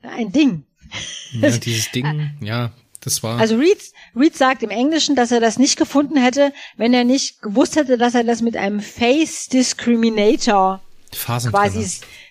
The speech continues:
Speaker 1: ja, einem Phasentrenner sicher, sichtbar machen muss. Also, dass es unsichtbar wäre. Aber es wird halt, also, äh, zumindest im Englischen nicht genau gesagt, was das eigentlich ist, also wie das heißt, ja.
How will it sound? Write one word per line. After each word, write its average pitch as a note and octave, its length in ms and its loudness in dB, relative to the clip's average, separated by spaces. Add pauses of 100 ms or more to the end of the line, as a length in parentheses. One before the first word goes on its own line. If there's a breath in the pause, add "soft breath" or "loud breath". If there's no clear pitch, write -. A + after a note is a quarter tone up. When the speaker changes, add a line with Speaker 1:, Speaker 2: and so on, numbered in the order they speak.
(120)
Speaker 1:
ja, G3+ 320 0
einem G#3 180 -2
Phasentrenner B3 560 0
sicher, B3 420 2
sichtbar G#3 360 0
machen F#3 320 -2
muss. F3+ 380 -2 (220)
Also, F#3 140 -14
dass G3+ 100 -14
es - 80 -16
unsichtbar A3+ 600 0
wäre. D#3 420 -4 (680 soft breath)
Aber G3 320 0
es - 120 -4
wird G#3+ 120 0
halt, A3 320 0
also, G3+ 200 -2
äh, G#3+ 380 -12 (120)
zumindest G#3+ 220 -8
im G3 80 -8
Englischen A#3 300 0
nicht A#3 140 -2
genau A3 280 0
gesagt, A3+ 320 0
was G#3 100 -8
das G3+ 140 -4
eigentlich G3+ 340 -2
ist, - 340 0
also F#3 220 -6
wie F#3 80 -2
das F3 200 -2
heißt, G3+ 400 -2
ja. E3+ 300 -8